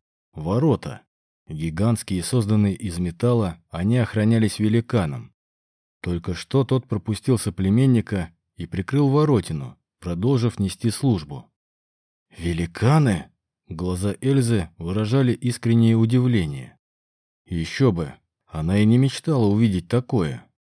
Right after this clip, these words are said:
"Возможно, это их поселение", обернувшись, кивнул Аполлон. "Мы отправимся к ним?" "Да". "Ясно, я...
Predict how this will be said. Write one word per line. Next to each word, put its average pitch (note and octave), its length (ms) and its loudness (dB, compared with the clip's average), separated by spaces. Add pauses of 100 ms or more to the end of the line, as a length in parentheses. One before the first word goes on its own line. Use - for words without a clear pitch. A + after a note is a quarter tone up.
(480)
"Возможно, C3+ 640 0
это C#3 220 2
их B2 100 -4
поселение", C3 800 0 (240)
обернувшись, F#2 840 -2 (220)
кивнул G#2 440 2
Аполлон. G#2 600 0 (480)
"Мы E2 220 -4
отправимся A2 560 0
к - 100 -6
ним?" E3+ 340 2 (500)
"Да". F2+ 440 -2 (580)
"Ясно, F2+ 540 -4
я... A2+ 380 0